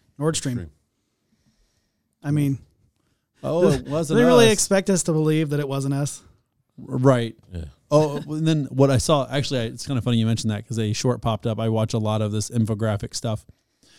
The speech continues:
Speaker 3: And it's, <sighs> I hate to say it's left-leaning, but it, it, when it comes to direct politics, it seems to be a little left-leaning. And they said, "Oh, well,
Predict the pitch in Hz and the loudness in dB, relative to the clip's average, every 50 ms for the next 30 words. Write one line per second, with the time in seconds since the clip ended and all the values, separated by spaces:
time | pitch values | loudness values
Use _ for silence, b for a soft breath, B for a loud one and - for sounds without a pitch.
0 | b b b b b b _ 113 113 123 131 123 - - - - _ _ _ _ | b b b b b b _ 0 2 2 2 2 0 -4 -10 -12 _ _ _ _
1 | - - - - - - _ _ - - - - 156 139 120 117 - 131 117 104 | -18 -18 -18 -18 -20 -20 _ _ -10 -6 -4 -2 -2 -2 -2 -4 -2 -2 -2 -2
2 | - 120 117 110 - - 113 107 110 107 101 110 104 107 - - 147 135 - - | -2 -2 -2 -2 -2 -2 -2 0 0 0 0 -2 -6 -6 -8 -6 -6 -6 -6 -8
3 | _ _ _ _ _ _ _ _ _ _ _ - 131 139 143 139 - - - 151 | _ _ _ _ _ _ _ _ _ _ _ 2 4 4 6 4 2 0 2 4
4 | 151 156 156 143 - - 117 107 113 107 107 113 117 113 - - - 117 113 113 | 4 4 4 2 2 0 -2 -2 0 0 0 0 -2 -2 -4 -6 -4 -4 -4 -4
5 | 117 - 135 131 123 - - - _ _ _ _ _ _ _ _ _ _ _ - | -6 -6 -8 -8 -8 -10 -16 -18 _ _ _ _ _ _ _ _ _ _ _ -12
6 | - - - 131 123 117 107 117 113 107 107 117 120 120 123 127 123 120 - 127 | -10 0 4 6 6 6 6 4 2 2 2 2 2 2 2 0 0 0 0 0
7 | 123 123 127 131 127 120 110 113 113 - 120 117 135 151 156 147 131 131 135 135 | 2 2 2 0 0 -2 -4 -4 -4 -4 -4 -4 -2 0 0 2 2 0 0 0
8 | 135 131 | 0 -2